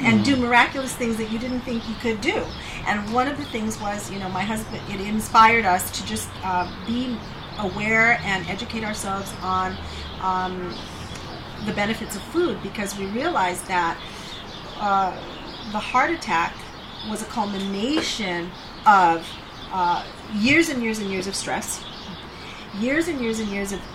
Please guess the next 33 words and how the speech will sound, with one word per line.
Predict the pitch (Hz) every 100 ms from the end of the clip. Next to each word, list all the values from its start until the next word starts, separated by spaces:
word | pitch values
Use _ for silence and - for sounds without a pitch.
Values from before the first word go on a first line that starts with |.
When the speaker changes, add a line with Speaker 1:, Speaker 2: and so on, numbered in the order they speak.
| 196
Speaker 1:
not | 190 214
eating | 226 208 208
the | 202
right | 185 175 -
foods, | - 196 226 - - - - - - - - -
combined | 285 180 180 214
with | 262 -
the | 254
environment, | 190 175 165 175 165 175 - - - -
combined | - 220 190 185 190 220
with, | 214 185 175 -
um, | 196 175 170 -
just | 240 220 - - - 220
being, | 220 220 208 202 - 220
well, | 214 214 -
it | 240
was | 247
ignorance, | 247 208 185 - - - -
basically, | 180 - 170 143 147 - -
I |
have | 175 143
to | -
say. | - 143 - - - -
And | 202 208
so | - 220 196
we, | 190 196 190 180
we | 185
re-educated | 175 220 269 254 240 254 226 226
ourselves, | 226 - 170 170 170 -
and | 180 175
we | 180
came | 180 214 208 226
to, | - 233 208